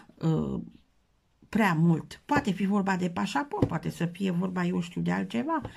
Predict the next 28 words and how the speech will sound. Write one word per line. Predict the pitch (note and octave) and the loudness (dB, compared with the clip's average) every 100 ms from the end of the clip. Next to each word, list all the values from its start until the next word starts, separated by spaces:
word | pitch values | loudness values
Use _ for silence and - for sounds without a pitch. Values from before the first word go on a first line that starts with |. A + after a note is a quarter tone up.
| - - - - | -16 -20 -14 -2
de | E3 F3+ | 2 4
o | D#3+ | 4
viză, | D#3+ A#3 C#4 D#3 C3+ | 2 2 2 -2 -6
ceva. | - E3 D#3+ A#3+ B3 - - - - - - | -2 -2 0 0 -2 -6 -18 -20 -20 -10 0
Uh, | E3+ E3+ D#3 C3+ | 2 2 0 -2
a-, | - F#3+ | -2 0
primiți | - G#3+ A3+ C4 - | 2 4 4 2 0
un | G#3+ G#3 | 4 4
răspuns | F#3+ E3+ - E3 G#3 C4+ - - - - | 2 -2 -2 2 2 0 -4 -20 -20 -20
și | - - | -10 -2
vă | F#3+ G#3 | 2 4
interesează | F#3+ F3+ E3+ D#3+ A#3 G#3 F3 | 2 2 2 2 0 0 -2
foarte | - A#3+ F#3+ | -2 -2 0
mult | F3+ A#3 | 2 2
această | G#3 E3+ G3+ - G3 | 0 -2 -2 -4 -6
călătorie. | - F#3+ F#3 E3+ D#3 G3 G3+ E3+ - - - - - | -2 -2 -2 -2 -2 0 0 -2 -6 -18 -20 -10 0
Dar | F3 G#3 | 2 4
în | F#3 | 4
această | F3+ F3 C4 - | 2 2 -2 -4
călătorie, | G3 F#3 F3 E3+ F3+ C4 A#3+ | -2 0 0 2 2 2 2
mare | F#3 B3+ A#3+ | 4 4 2
atenție | F3 A3 A#3 A3+ | 0 0 0 0
că | F3+ E3+ | 0 -2
aveți | D#3 G#3+ A3+ | 0 0 -2
și | F3+ | -4
această | F3 G#3 - F3+ | -2 -4 -4 -4
persoană | E3+ E3+ - G3 G3 F#3+ - - - - | -4 -6 -2 0 0 -2 -10 -20 -20 -8
vicleană | - F3+ F3 - G#3+ G#3 D#3 D3+ C#3+ | 0 2 2 0 0 2 2 -2 -4